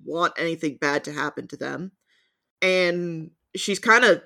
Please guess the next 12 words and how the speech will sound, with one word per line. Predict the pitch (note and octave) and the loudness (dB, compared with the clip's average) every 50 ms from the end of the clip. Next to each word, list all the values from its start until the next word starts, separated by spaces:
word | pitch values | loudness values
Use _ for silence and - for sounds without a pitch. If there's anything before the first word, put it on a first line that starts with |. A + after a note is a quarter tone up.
| - - | -10 -4
kicking | - B3 B3 B3 B3 G#3 G#3 F3+ | 0 0 0 2 0 -2 -2 0
herself | E3+ F3 F3 - F3+ D#3 D3 D#3 D#3 E3+ | 0 0 0 2 2 4 4 2 0 -2
now | E3 D#3+ D#3 D3 D3+ D#3 C3+ | -4 -2 0 0 0 0 0
that | D3+ D3 D3+ | 0 -2 -2
she's | - - F3 D#3+ D3+ D3+ - | -4 -8 -6 -4 -4 -4 -4
made | D#3+ E3+ D3+ D#3+ D#3 | -2 -2 0 0 -2
the | D#3 | -6
connection | - - F3+ D3+ D3 C#3 - - E3 D3+ D3 | -6 -8 -6 -4 -4 -4 -4 -4 -4 -2 -4
with | C#3+ C#3+ | -4 -6
the | - C#3 | -6 -8
Felforged, | - - D#3 E3 D#3+ D#3 D#3 - C#3 C3+ C3 C3+ C#3 C#3 - - - - _ _ _ _ _ _ _ _ _ _ | -2 2 4 4 4 4 2 0 -2 -2 -2 -4 -6 -8 -10 -16 -20 -20 _ _ _ _ _ _ _ _ _ _
because | - F3 F3 - G3 F3+ E3+ E3+ D#3+ D#3 - - - | -6 -6 -6 -2 2 4 4 4 4 2 -4 -8 -12